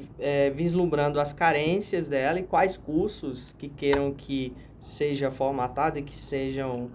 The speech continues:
é, realizados localmente. E, e um outro ponto é que a gente pretende valorizar os professores locais.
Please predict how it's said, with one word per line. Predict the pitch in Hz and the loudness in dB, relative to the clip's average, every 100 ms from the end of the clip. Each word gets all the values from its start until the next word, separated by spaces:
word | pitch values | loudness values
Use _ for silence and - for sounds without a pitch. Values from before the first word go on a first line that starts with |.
| - - - - | -16 -20 -16 -6
é, | 123 123 117 120 | -4 -2 -2 0
realizados | 131 139 135 123 120 120 151 151 139 - - | 0 2 -2 0 4 4 4 0 -4 -6 -6
localmente. | 123 131 - 123 117 127 170 - - - - - - - - - - | -2 -2 0 0 0 -2 -2 -8 -12 -16 -20 -20 -18 -20 -20 -18 -8
E, | 135 139 156 180 202 214 208 - | -4 0 0 0 0 0 -2 -2
e | 160 180 | 0 4
um | 196 190 | 4 4
outro | 185 185 | 2 2
ponto | - 196 208 220 254 269 | 0 2 4 2 2 4
é | 220 202 208 269 147 143 - - | 4 4 4 0 -4 -12 -16 -14
que | 190 202 202 208 - | -6 0 0 -2 -12
a | - | -12
gente | 165 170 175 | -6 -4 -2
pretende | - 220 226 - 180 214 202 165 | 0 0 2 2 4 4 4 0
valorizar | 135 156 165 165 156 156 | 2 2 4 0 2 0
os | 165 | 0
professores | 170 165 175 156 156 | -4 -4 -2 -2 0
locais. | 165 190 190 190 139 110 - - - | 2 0 2 4 4 2 -2 -6 -8